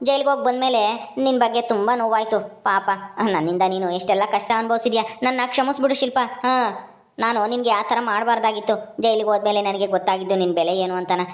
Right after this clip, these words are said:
ಹೆಂಗೋ ನಮ್ಮ ಅಪ್ಪ ಅಮ್ಮಗೋಸ್ಕರನ ನೀನು, ಹಾ, ನನ್ನ ಕ್ಷಮಿಸಿ ಜೈಲಿಂದ ಬಿಡುಗಡೆ ಮಾಡಿಸ್ತಲ್ಲ,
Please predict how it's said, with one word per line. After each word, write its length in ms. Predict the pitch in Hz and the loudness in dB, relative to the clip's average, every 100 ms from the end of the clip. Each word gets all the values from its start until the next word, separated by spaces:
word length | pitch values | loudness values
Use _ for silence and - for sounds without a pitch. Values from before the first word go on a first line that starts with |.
| - | -4
ಹೆಂಗೋ 240 | 202 175 180 | -2 0 0
ನಮ್ಮ 160 | 175 | 0
ಅಪ್ಪ 140 | 165 185 | 0 0
ಅಮ್ಮಗೋಸ್ಕರನ 640 | 185 185 180 180 180 180 180 | -2 -2 -2 -2 -2 -2 -2
ನೀನು, 340 | 180 165 160 | -4 -4 -6
ಹಾ, 400 | 170 - 233 262 | -8 -6 0 0
ನನ್ನ 220 | 262 262 240 247 | 0 -2 -2 -2
ಕ್ಷಮಿಸಿ 760 | - 277 294 294 247 269 - 277 | -2 -2 0 2 2 2 -4 0
ಜೈಲಿಂದ 300 | 302 311 320 | 0 2 -2
ಬಿಡುಗಡೆ 260 | 285 294 302 | 0 0 0
ಮಾಡಿಸ್ತಲ್ಲ, 400 | 285 285 - | 0 -2 0